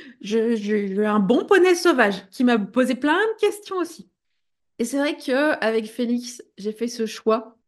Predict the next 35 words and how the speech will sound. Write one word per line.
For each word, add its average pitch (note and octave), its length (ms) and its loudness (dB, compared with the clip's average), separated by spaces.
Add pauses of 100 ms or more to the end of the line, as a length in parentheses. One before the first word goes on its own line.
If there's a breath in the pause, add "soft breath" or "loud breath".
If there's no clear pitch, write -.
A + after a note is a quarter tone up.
(320)
de G3 120 0
l'écouter A#3+ 640 0
et G#3 40 0
de F#3+ 80 0
respecter G#3 480 -2
son G#3 160 -8
rythme. F3+ 260 -10 (540)
Parce C#4 240 -2
que F4+ 100 0
c'était D4 300 0
le C4 60 0
choix D#4 200 0
qui D#4 100 -2
était C4 120 0
en B3 100 2
cohérence B3+ 420 0
avec A#3+ 140 -2
moi-même. G3+ 340 -4
Je - 60 -14
suis - 100 -10
pas C4+ 120 2
sûre A4 160 -2
que - 40 -12
ce C#4 80 -4
soit B3+ 180 0
le, A#3+ 80 0 (100)
le A#3+ 140 0
choix C#4+ 280 -2
qui C#4 160 -6
soit G#3+ 200 -2
valable A3 300 0
pour A3 140 -10
tout - 120 -8
le G#3+ 80 -2
monde, E4 200 -6